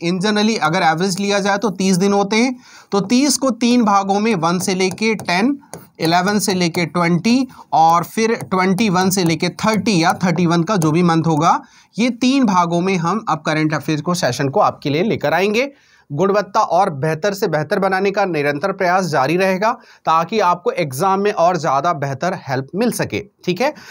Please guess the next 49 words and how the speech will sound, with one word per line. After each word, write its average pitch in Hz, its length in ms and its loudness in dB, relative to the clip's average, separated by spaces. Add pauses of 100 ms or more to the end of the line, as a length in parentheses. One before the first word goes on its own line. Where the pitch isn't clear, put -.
(160)
तो 240 260 2
इसे 175 200 0
याद 175 360 2
करना 214 380 2
और 180 280 0
इसे 202 180 -4
रिवाइज 156 420 -2
करना 220 320 0
भी 240 140 2
आसान 220 380 2
होगा 233 220 0
कि 233 140 -6
किसी 185 280 -4
मंथ 196 240 0
में, 233 200 0 (300)
किस, 190 160 0
कोई 214 220 2
भी 262 100 2
मंथ 247 200 0
उठा 220 220 0
के 240 120 0
देखिए, 226 340 0 (640)
एनवायरनमेंट, 190 460 2
साइंस, 233 340 -2
टेक्नोलॉजी 214 420 0
का, 240 120 0
करंट 202 320 0
अफेयर्स 214 260 -2
का 233 120 -2
रिवीजन 175 380 0
करना 220 320 0
है 233 160 0
तो 208 140 -2
एक 156 180 -4
से 190 120 -2
दस, 226 300 0
ग्यारह 151 360 0
से 180 140 -4
इक्कीस, 262 440 -6 (240)
ग्यारह 165 220 0
से 190 120 -2
बीस 247 280 -4
और 208 100 2
इक्कीस 180 320 -4
से 226 120 0
तीस 190 320 -2
या 202 80 2
इकतीस 185 440 -2
का 185 260 0